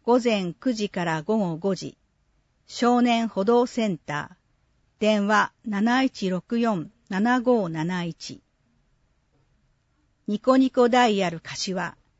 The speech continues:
妊娠、出産、育児に関する相談。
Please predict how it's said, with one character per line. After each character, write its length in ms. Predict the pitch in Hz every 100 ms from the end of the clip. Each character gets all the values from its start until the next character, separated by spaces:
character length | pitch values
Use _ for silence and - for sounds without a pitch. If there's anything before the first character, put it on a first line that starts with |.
| _ _ _
妊 220 | 202 220 233
娠、 420 | - 220 208 - _
出 260 | - - 208
産、 480 | - - 208 185 - _ _ _
育 300 | 254 262 247
児 120 | 208 185
に 140 | 180
関 300 | - 202 190
す 120 | -
る 120 | 180
相 300 | 151 180 151
談。 260 | 151 147